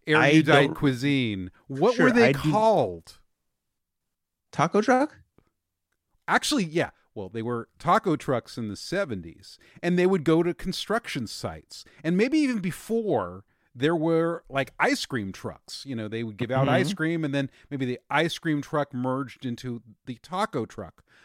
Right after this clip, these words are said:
Speaker 2: But what I'm talking about is slang for a food truck.
Speaker 1: I am not on your wavelength. Tell me what they used to be called, 'cause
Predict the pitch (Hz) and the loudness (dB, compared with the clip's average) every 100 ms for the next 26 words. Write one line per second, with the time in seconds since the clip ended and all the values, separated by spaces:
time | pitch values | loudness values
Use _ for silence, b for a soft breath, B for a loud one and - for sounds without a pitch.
0 | b 165 170 208 208 196 - 233 262 240 | b -4 0 0 0 -2 -6 -6 -4 -6
1 | 208 135 131 120 127 _ _ _ - 139 | -6 -2 -2 -2 -6 _ _ _ -8 -6
2 | - 190 208 262 160 104 98 113 _ _ | -4 -4 -4 -2 -2 -4 -8 -14 _ _
3 | _ _ _ _ - 123 120 - 113 110 | _ _ _ _ -6 -4 -4 -6 -8 -8
4 | 101 - 110 101 - - 98 107 - - | -10 -10 -10 -10 -14 -8 -8 -10 -18 -20
5 | _ _ _ _ - 107 113 147 147 131 | _ _ _ _ -8 0 4 4 6 6
6 | 123 120 120 120 113 107 104 98 87 - | 6 4 2 2 4 4 4 2 -2 -4
7 | - 113 127 123 123 110 110 107 - 101 | -2 2 2 2 0 2 0 -2 -4 -4
8 | - 98 87 - 107 | -2 -2 -2 -6 -8